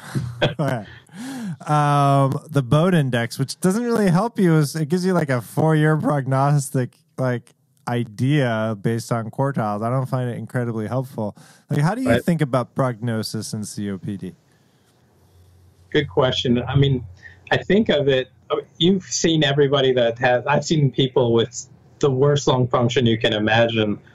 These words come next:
Speaker 1: live for years. And so that's the challenge with we, which we face in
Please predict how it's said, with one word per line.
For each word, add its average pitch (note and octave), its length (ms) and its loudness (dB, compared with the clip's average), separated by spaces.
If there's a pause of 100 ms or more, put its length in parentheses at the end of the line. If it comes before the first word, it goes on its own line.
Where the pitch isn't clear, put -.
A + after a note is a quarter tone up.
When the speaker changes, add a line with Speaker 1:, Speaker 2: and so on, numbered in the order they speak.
(120)
Speaker 1:
live B2 240 2
for A#2 180 -2
years. A2 540 2 (920)
And C#3 180 4
so - 80 0
that's C#3+ 240 0
the B2+ 100 2
challenge B2 640 0 (380)
with B2+ 220 2
we, B2 200 4
which A2+ 220 0
we A#2+ 100 4
face B2 360 0
in A2 180 0